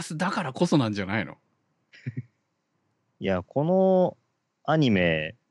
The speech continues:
Speaker 2: だいぶこう、見た目から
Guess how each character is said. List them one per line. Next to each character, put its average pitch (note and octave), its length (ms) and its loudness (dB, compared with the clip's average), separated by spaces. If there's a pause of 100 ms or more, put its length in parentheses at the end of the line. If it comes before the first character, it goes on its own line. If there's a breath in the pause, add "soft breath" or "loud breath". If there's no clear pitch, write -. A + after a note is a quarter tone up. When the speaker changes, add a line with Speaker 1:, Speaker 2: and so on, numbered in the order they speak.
(1120)
Speaker 2:
だ C#3 140 -2
い G#3 40 0
ぶ G#3 140 -4
こ F3 220 -2
う、 C#3+ 40 -4
見 C3 180 -2
た G3+ 140 0
目 G#3+ 140 0
か G3+ 160 0
ら F3+ 420 0